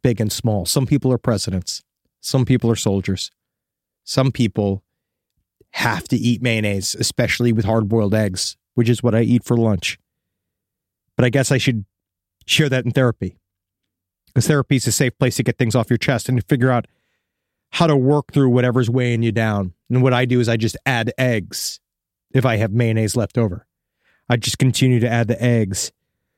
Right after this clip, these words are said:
But if you're thinking of starting therapy, give BetterHelp a try. <sighs> I hope they can help me.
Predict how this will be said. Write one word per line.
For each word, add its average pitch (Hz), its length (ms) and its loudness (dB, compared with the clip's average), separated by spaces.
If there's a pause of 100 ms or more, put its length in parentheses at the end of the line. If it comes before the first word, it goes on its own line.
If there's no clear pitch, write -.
(140)
But 135 80 2
if 135 80 2
you're 165 80 6
thinking 214 340 0
of 147 80 0
starting 147 320 0
therapy, 151 460 2 (180)
give 143 160 2
BetterHelp 139 500 0
a - 60 -4
try. 131 560 0 (1000)
<sighs> - 0 -
I - 1400 -8
hope 151 200 2
they 123 140 0
can 107 100 -2
help 101 200 -2
me. 101 260 -2